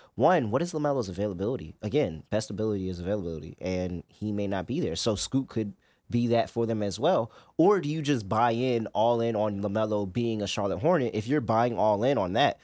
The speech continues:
you go Brandon Miller. I know we kinda got on a tangent and talking about these two, but, like, that is just the, it just, there's,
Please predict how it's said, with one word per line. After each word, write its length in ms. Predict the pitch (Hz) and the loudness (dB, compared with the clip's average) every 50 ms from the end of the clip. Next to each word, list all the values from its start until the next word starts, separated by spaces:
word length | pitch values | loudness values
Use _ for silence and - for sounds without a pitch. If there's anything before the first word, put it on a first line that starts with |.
| - - _ | -20 -16 _
you 160 | - 123 349 359 | 2 2 4 6
go 200 | - 139 123 104 | 6 4 4 4
Brandon 320 | 113 110 110 95 85 85 | 2 0 0 0 0 0
Miller. 240 | 107 123 113 95 85 | 2 2 2 2 0
I 80 | 92 | 0
know 140 | 117 127 127 | 2 2 2
we 100 | 117 113 | 2 0
kinda 240 | - 135 113 104 98 | 0 0 0 0 2
got 220 | 90 107 104 101 | 2 2 2 2
on 140 | 98 95 95 | 2 0 0
a 100 | 92 95 | -2 -2
tangent 460 | 92 - - 123 120 117 101 95 98 | -2 -2 0 0 0 0 0 -2 -4
and 100 | 85 95 | -4 -2
talking 280 | - 113 101 92 101 104 | -2 -2 -2 -2 -2 -2
about 220 | 98 92 90 - | -2 -2 -4 -2
these 240 | - 120 131 117 - | -2 -2 -2 -2 -2
two, 180 | - 101 95 92 | -4 -4 -4 -2
but, 140 | 90 101 101 | 0 0 0
like, 220 | 98 95 90 - - - - _ _ - | 0 0 -2 -6 -10 -20 -20 _ _ 4
that 180 | 131 139 165 | 6 6 6
is 160 | 175 160 127 | 6 4 2
just 200 | 113 139 131 - | 2 0 2 2
the, 140 | - 123 107 - - | 2 2 0 0 0
it 100 | 143 147 | 0 2
just, 280 | 139 151 165 143 - - _ _ - | 4 4 2 2 0 -4 _ _ 0
there's, 640 | 123 160 160 135 - - - - - - - - | 2 4 4 4 2 0 0 0 -2 -2 -4 -8